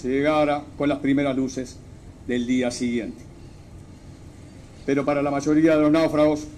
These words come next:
esa noche se hizo eterna. La furia del mar y sus gélidas aguas fueron cobrando una a una la vida de los marinos.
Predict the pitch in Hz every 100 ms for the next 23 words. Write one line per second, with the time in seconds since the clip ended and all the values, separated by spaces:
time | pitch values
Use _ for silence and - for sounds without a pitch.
0 | - - 139 147 147 151 151 147 147 -
1 | - 139 127 123 120 107 - - - -
2 | - - - - - - - 120 123 147
3 | 139 135 135 156 160 151 147 131 127 180
4 | 175 156 139 147 147 147 135 - - 165
5 | 170 156 139 147 156 151 151 151 - -
6 | - - 160 170 156 147 156 151 135 131
7 | 135 131 127 123 127 110 90